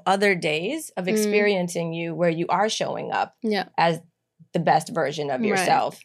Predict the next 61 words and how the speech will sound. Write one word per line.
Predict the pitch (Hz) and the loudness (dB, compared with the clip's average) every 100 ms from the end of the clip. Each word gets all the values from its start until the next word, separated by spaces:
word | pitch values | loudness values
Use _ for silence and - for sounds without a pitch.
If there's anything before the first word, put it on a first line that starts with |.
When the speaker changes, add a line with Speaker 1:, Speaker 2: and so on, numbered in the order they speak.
| _ | _
Speaker 1:
So | - 208 | -2 2
that | 196 | 2
there's | 202 196 | 2 2
a | 185 | 2
whole | 202 185 | 2 0
context. | - 214 233 202 107 - - | 0 -2 -2 0 -2 -2 0
So | 170 165 165 | 4 4 4
Speaker 2:
One | 190 | 2
hundred | 190 180 | -2 -2
percent. | 185 175 151 | 2 0 0
Speaker 1:
that, | 180 | -4
you | 196 | 2
know, | 156 165 | 4 4
if | 170 | 2
one | 160 185 202 202 | 0 2 2 2
out | 185 180 | 4 4
of | 170 156 - | 4 0 -4
ten | - 208 196 180 | -6 0 0 2
days | 165 165 160 | 2 2 2
or | 165 160 | 0 0
one | 175 180 | 0 0
out | 175 160 | 0 0
of | 156 | 0
fifty | - 196 - 180 | 0 -2 2 2
days, | 175 165 165 156 _ - | 4 2 2 -2 _ -8
you're | - | -4
having | 185 170 170 151 | 0 0 0 -4
an | |
off | 160 156 160 | -2 -2 0
day | 185 190 | 2 4
or | 170 | 4
a | 165 | 2
low | 165 165 | 2 2
Speaker 2:
Mm. | |
Speaker 1:
energy | 160 170 196 220 | 0 -2 -2 -2
day, | 226 | 0
they're | 220 220 | 0 0
like, | 190 175 | 0 -2
"Oh, | 339 202 - | -2 -2 -4
okay, | 262 208 185 | -4 -2 -2
got | 196 - | 0 2
it." | 196 - | 2 0
Speaker 2:
Mm. | 262 _ _ - | -6 _ _ -2
Speaker 1:
Right? | 196 | 0
And | 190 | 2
they | 190 | 2
know | 196 214 | 4 4
to | 240 | 4
respect | 180 175 165 165 202 | 2 -2 -4 -2 2
it. | 185 185 | 2 2
And | 190 190 | -4 0
they're, | 190 185 180 175 | 2 4 2 2
they're | 202 | -2
not | 214 | -2
questioning | - - 220 - 202 185 | -6 -6 -6 -6 -6 -4
your | 170 | -2
intentions. | 160 170 - 175 170 160 151 165 | -4 -6 -8 -6 -4 -6 -6 -2
They're | 220 | 0
not | 170 156 | 0 0
Speaker 2:
Right. | |
Speaker 1:
questioning | - 185 175 - 175 170 165 170 | -2 0 0 -2 -2 -2 -2 -6